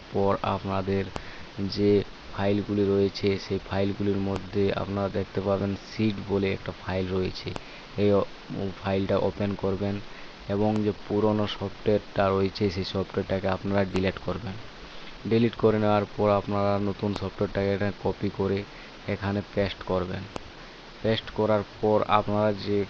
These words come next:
ক্লায়েন্ট ওটা সেই ফাইলটিকে আপনারা এখানে কপি করবেন। কপি করার পর ব্যাক চলে আসবেন। চলে আসার পর এখানে কনফিগারেশন বলে একটা অপশন রয়েছে, সেই প্রক্সি ফাইলটাকে আপনারা এখানে নিউ ফোল্ডারে সেভ করে রাখবেন। সেভ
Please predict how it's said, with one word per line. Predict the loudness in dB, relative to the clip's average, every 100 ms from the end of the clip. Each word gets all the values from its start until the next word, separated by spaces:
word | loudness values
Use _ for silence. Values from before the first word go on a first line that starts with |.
| -2
ক্লায়েন্ট | 0 2 2 0
ওটা | -2 -2 0 -2 -4 -14 -18 -16 -14 -14 -14 -14 -8
সেই | 0 0 0 -8 -16 -16 -16 -16 -16 -16 -16 -14 -16 -12 -2
ফাইলটিকে | 2 2 0 0
আপনারা | 0 2 2 2
এখানে | 0 -2 0
কপি | 0 0
করবেন। | 0 0 -2 -2
কপি | 0 0
করার | 2 2
পর | 2 0 2
ব্যাক | 0 2
চলে | 2 4
আসবেন। | 2 -4 -6 -8 -14 -12 -2
চলে | 2 2 0
আসার | 0 -2 -2 2
পর | 4 4
এখানে | 2 -4 -2
কনফিগারেশন | 0 0 2 2 4 2 0 -4 -4 -8 -2
বলে | 2 2 2
একটা | 0 -2
অপশন | -2 -2 0
রয়েছে, | -2 -2
সেই | -2 -4 -4 -12 -14 -14 -14 0
প্রক্সি | 2 2 -2 0
ফাইলটাকে | 4 4 4 2 2
আপনারা | 0 0 0 2 2 2
এখানে | 0 0
নিউ | 0 0 2
ফোল্ডারে | 2 4 4 2 0 -6 0
সেভ | 0 2
করে | 0 0 -2
রাখবেন। | -4 -8 -10 -12 -14 -14 -14 -4
সেভ | 0